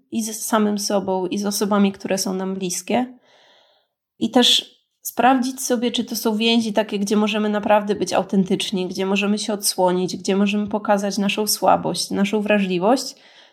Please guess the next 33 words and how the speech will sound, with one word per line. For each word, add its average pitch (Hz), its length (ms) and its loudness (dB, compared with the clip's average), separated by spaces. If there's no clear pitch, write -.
czy 220 120 2
raczej 233 640 2
to 214 100 0
jest 214 140 0
tak, 208 140 0
że 202 100 0
ciągle 226 320 2
próbujemy 214 440 -2
wchodzić 208 360 0
w - 20 -8
jakieś 202 300 -4
role, 226 340 4
spełniać 208 460 -2
czyjeś 202 460 0
oczekiwania 208 760 -2
i 226 80 2
de 226 100 4
facto 226 720 0
nie 220 120 2
ma 220 120 2
tam 220 180 0
nic, 240 260 0
a - 80 2
nic 208 320 2
takiej 202 560 0
prawdziwej 220 440 4
bliskości 214 720 0
i - 20 -6
z - 80 -8
prawdziwej 208 560 0
takiej 196 380 -4
głębokiej 190 540 0
więzi. 156 580 -6